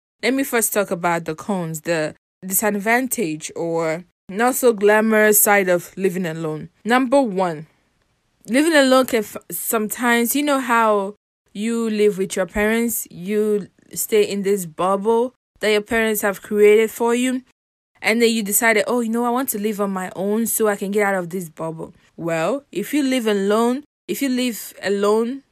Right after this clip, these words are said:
for a long time, you kind of create your own bubble. It's hard for you to get out of.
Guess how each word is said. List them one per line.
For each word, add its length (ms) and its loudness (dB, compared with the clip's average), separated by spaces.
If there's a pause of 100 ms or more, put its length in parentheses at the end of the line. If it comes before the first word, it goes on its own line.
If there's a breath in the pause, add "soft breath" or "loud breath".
for 160 -4
a 40 2
long 320 0
time, 420 2 (320)
you 80 -2
kind 180 4
of 120 2
create 260 -2
your 120 2
own 240 -2
bubble. 340 0
It's 120 -8
hard 160 2
for 120 -6
you 100 -2
to 100 -4
get 220 -4
out 220 -2
of. 180 -8